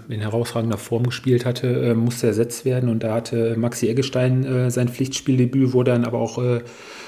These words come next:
zur Halbzeit dann ausgewechselt. Er war wirklich nicht gut im Spiel. Siebenundzwanzig Ballkontakte,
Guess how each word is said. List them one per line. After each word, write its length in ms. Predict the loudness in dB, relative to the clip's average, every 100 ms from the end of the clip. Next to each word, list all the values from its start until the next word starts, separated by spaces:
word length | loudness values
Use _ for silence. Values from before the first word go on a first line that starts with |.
| -20 -20 -20 _ _ -8
zur 240 | -4 0
Halbzeit 380 | 0 0 -2 0
dann 120 | 0
ausgewechselt. 760 | 0 -2 -2 0 0 0 -2 -2
Er 120 | 0
war 160 | 2
wirklich 460 | 2 0 -2 -6 0
nicht 260 | 0 0 -2
gut 180 | -2
im 120 | 0 -2
Spiel. 520 | -4 2 2 2 -2 -10
Siebenundzwanzig 540 | -4 0 0 0 0
Ballkontakte, 800 | 4 2 2 0 0 0 -2 0